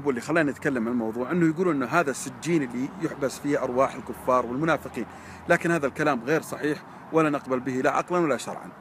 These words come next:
يهمنا هل هو هذا مكانه ولا مو بهذا مكانه، عسى الله يعافينا إن شاء الله ويكفينا شر، آه، أنفسنا والشيطان ويجعلنا إن شاء الله من المتقين الأخيار. بس سبحان الله، إن في بير بدر بعد ما قتل الكفار في غزوة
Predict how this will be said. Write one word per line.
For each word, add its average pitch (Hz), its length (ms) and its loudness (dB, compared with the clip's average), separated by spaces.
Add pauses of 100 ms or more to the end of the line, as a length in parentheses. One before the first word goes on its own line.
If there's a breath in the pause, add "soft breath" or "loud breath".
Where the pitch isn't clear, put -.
(420)
يهمنا 202 460 4
هل 202 80 2
هو 175 140 4
هذا 208 280 6
مكانه 170 400 0
ولا 135 140 0
مو 139 140 0
بهذا 143 240 -2
مكانه، 127 340 0
عسى - 180 -6
الله 147 120 0
يعافينا 143 460 0
إن 120 60 -4
شاء 156 200 0
الله 131 280 0 (400 loud breath)
ويكفينا 151 420 2
شر، 143 380 -2
آه، - 500 -4
أنفسنا 160 420 -2
والشيطان 151 560 0
ويجعلنا 147 420 0
إن 135 60 0
شاء 170 160 0
الله 156 120 2
من 147 100 0
المتقين 139 560 -2
الأخيار. 147 500 2 (560)
بس - 440 -8 (200)
سبحان - 240 -2
الله، 120 140 -6 (340)
إن 156 140 4
في 165 180 -4
بير 156 220 4
بدر 160 360 4
بعد 127 280 -4
ما 135 100 2
قتل 139 300 -2
الكفار 123 480 0
في 131 100 -8
غزوة 120 320 -2